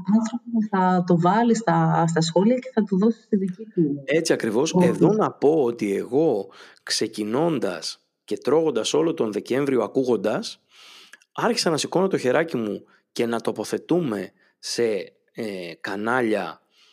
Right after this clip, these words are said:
Speaker 2: τα οποία, σε rooms δηλαδή, που είχα άποψη, εννοείται, μίλησα για digital marketing, μίλησα για futurism, για future thinking, ε,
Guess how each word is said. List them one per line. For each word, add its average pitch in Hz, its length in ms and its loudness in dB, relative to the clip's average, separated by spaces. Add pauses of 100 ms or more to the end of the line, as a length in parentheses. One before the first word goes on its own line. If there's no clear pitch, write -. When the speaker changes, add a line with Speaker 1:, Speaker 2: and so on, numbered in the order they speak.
(220)
Speaker 2:
τα 113 100 0
οποία, 104 760 -2
σε - 240 -4
rooms 127 480 0
δηλαδή, 95 640 -4 (400)
που 120 180 -2
είχα 135 300 0
άποψη, 120 580 -6 (100)
εννοείται, 104 640 -6
μίλησα 101 340 -8
για 90 120 -8
digital 107 340 -10
marketing, 165 300 -2
μίλησα 98 280 -8
για 98 240 -8
futurism, 175 480 -2
για 113 220 -6
future - 340 -6
thinking, 190 260 0 (500)
ε, 131 280 0